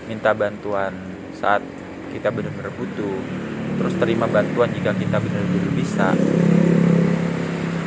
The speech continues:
kasih sesuatu kalau kita punya kelebihan gitu. Tapi kalau uang itu aku masih jangan, aku nggak menyarankan untuk meminjami uang orang lain.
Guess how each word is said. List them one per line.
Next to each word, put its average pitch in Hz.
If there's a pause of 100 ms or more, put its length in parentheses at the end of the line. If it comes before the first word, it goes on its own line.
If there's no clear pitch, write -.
(2250)
kasih 117
sesuatu 127 (160)
kalau 110
kita 120
punya 110
kelebihan 104
gitu. - (1300)
Tapi 135
kalau 131 (160)
uang 107
itu 120
aku 135
masih 120 (1400)
jangan, 107 (480)
aku 135
nggak 107
menyarankan 110
untuk 117
meminjami 104
uang 101 (360)
orang 98
lain. 95